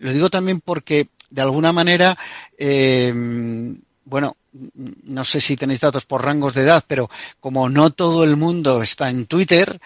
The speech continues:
evidentemente, mm, puede haber una, eh, cierta distorsión, ¿no? de, eh, de, de estos datos, de estas tendencias, a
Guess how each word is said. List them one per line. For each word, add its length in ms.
evidentemente, 920
mm, 260
puede 240
haber 220
una, 400
eh, 320
cierta 360
distorsión, 800
¿no? 160
de, 340
eh, 640
de, 480
de 140
estos 340
datos, 400
de 60
estas 260
tendencias, 640
a 320